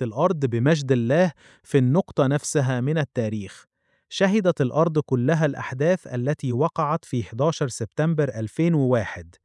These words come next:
إن التاريخ المتدرج للحركة الماليرية الذي انتهى عام ألف تسعمية تلاتة وستين مثل نموذجًا للتاريخ حين ينزل الملاك القوي في سفر الرؤيا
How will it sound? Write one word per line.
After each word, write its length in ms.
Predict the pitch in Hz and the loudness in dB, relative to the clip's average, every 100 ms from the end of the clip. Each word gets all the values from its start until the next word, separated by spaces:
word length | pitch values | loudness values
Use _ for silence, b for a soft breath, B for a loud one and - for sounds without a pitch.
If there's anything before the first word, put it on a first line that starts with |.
| b b b b | b b b b
إن 160 | 131 135 | 2 2
التاريخ 560 | 127 - 127 180 220 180 | 2 0 2 2 0 0
المتدرج 760 | 147 123 123 139 180 175 143 | 0 0 0 0 2 0 -2
للحركة 500 | 123 110 151 165 - | -4 -4 -4 -4 -2
الماليرية 680 | 131 123 139 135 117 101 90 b b b - | -2 0 -2 -2 -4 -6 -10 b b b 2
الذي 360 | 135 151 170 | 4 6 4
انتهى 380 | 151 120 175 160 | 2 4 2 2
عام 400 | 120 120 156 131 | 0 2 2 2
ألف 300 | 127 170 - | 0 0 -2
تسعمية 600 | 127 123 113 117 160 147 | -8 -8 -6 -4 -2 -2
تلاتة 380 | 120 123 156 151 | -2 0 0 -2
وستين 580 | 123 127 - 170 196 185 b b b | -6 -8 -6 0 0 0 b b b
مثل 420 | 127 185 - 180 147 | -2 -2 0 0 2
نموذجًا 600 | 127 127 170 160 156 139 | 0 2 2 2 2 0
للتاريخ 800 | 123 127 - 123 143 180 - - _ - | -2 -4 -2 -2 0 -2 -6 -12 _ -8
حين 280 | 147 139 | -2 0
ينزل 480 | 127 139 190 175 165 | 0 2 0 0 0
الملاك 480 | 135 120 127 170 - | 0 0 0 0 -2
القوي 560 | 131 - 123 165 175 147 | -6 -4 0 0 -2 -4
في 180 | 120 | -6
سفر 300 | 107 165 - | -2 -2 0
الرؤيا 540 | 139 120 165 180 160 | 0 2 2 2 0